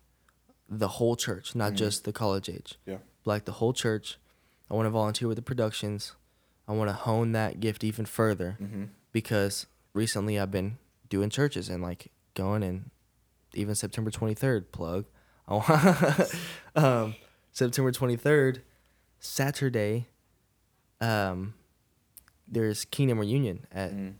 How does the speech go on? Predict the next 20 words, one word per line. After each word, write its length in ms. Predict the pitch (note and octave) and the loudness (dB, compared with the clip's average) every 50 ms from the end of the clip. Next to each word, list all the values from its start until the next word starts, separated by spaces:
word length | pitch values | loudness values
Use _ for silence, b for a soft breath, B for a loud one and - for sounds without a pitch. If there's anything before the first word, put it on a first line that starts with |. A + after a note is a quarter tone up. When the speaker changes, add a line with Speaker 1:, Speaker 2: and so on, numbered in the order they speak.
| - | -6
Speaker 1:
Landreth 380 | G#2 A2+ A2+ G#2+ - G#2 - - | -4 -2 -2 0 -2 -4 -4 -4
Park, 320 | - B2+ A#2+ G#2 - - - - | -2 -2 -2 -2 -4 -8 -20 -14
where 100 | - F2+ | -12 -10
a 40 | G2+ | -4
whole 100 | A#2 A#2 | -4 -2
bunch 180 | A2+ A2+ G#2+ - | -2 -2 -2 -2
of 80 | F#2 | -6
churches 320 | - - A#2 A2 - F#2+ F#2+ | -4 -4 -4 -4 -2 -6 -8
are 60 | G2 | -6
getting 180 | - F2+ - - | -6 -8 -8 -6
together 420 | E2+ F2 F#2 G2 F#2+ F2+ G2+ A#2 - _ _ - | -6 -4 -2 -2 -2 -2 -4 -6 -12 _ _ -8
that 140 | - F#2+ G#2+ | -6 -6 -4
Speaker 2:
Mm. 40 | G#2+ | -2
Speaker 1:
don't 160 | F#2 F#2 G2 | -4 -4 -4
normally 240 | F#2+ F2 F2 F#2 F#2+ | -4 -4 -4 -4 -6
get 100 | F#2+ - | -6 -6
together, 360 | - F#2 G2 G2+ A2 A2+ G#2 | -8 -6 -4 -2 -2 -2 -2
and 100 | G2 F2 | -4 -6
it's 140 | - - - | -6 -8 -8
like 180 | F#2 - - | -8 -10 -12